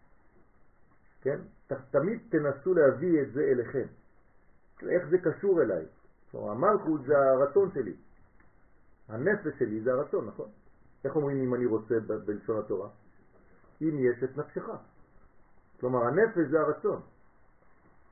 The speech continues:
זאת אומרת שהמלכות שלי היא הרצון שלי, איך אני רוצה לקבל. האמת שכל השינויים בינינו, כל מי שיושב פה,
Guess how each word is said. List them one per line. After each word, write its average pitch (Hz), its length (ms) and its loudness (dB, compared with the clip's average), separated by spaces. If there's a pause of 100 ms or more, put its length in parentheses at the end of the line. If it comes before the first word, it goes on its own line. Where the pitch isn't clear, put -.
(680)
זאת 120 200 -2
אומרת 165 320 2
שהמלכות 123 840 0
שלי 165 180 4
היא 156 140 2
הרצון 143 440 0
שלי, 98 300 -8
איך 151 180 -2
אני 147 140 -2
רוצה 135 220 -2
לקבל. 98 360 -4 (100)
האמת 185 320 -2
שכל 214 360 2
השינויים 170 500 -4
בינינו, 117 360 0 (160)
כל - 140 -8
מי 254 120 -10
שיושב 220 320 -6 (100)
פה, - 100 -12